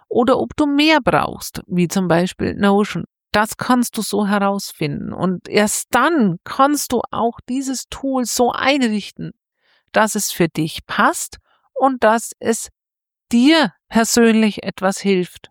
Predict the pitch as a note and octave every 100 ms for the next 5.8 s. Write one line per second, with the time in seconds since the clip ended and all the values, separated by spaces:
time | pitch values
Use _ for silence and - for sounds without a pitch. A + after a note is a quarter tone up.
0 | _ - F#3+ G3+ - A#3+ - - A3 G#3
1 | - F#3+ G3 G3 F#3+ F#3+ F#3+ E3+ - F3
2 | E3 E3+ F3 - _ _ _ _ _ _
3 | _ _ _ _ _ _ - C#4+ F4+ C#4+
4 | A#3 - A3 B3 - A#3+ - E3+ E3 -
5 | E3 E3 F#3+ C#4 - - -